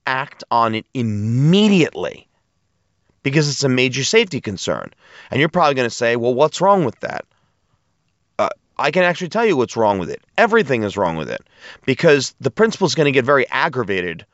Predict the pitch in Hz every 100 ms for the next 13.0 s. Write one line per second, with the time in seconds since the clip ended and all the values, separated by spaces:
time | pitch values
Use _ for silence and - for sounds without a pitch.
0 | _ _ 107 113 123 120 117 120 _ _
1 | _ _ - 104 123 127 123 120 - -
2 | - 185 180 185 - 135 127 123 - 156
3 | - 120 135 135 160 - 98 85 67 -
4 | - - - 120 151 131 123 - - _
5 | _ _ _ _ _ _ _ 147 139 147
6 | 156 151 190 196 143 135 151 180 - 135
7 | - 131 151 208 - _ _ _ _ -
8 | - 117 135 180 - _ - 156 185 180
9 | 180 - - - 151 160 165 156 139 -
10 | 180 165 165 - - 104 85 90 95 _
11 | _ _ _ _ 107 147 170 175 165 147
12 | - 147 143 131 139 156 117 82 80